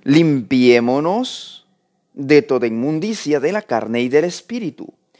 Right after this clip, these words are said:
perfeccionando la santidad". Perfeccionando la santidad en el temor de Dios.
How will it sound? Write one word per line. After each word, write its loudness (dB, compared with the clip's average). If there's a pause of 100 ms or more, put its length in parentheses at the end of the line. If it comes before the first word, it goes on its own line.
(340)
perfeccionando 2
la 6
santidad". -2 (1700)
Perfeccionando 2
la 2
santidad -2 (2250)
en 2
el 0
temor -6 (840)
de 4
Dios. -10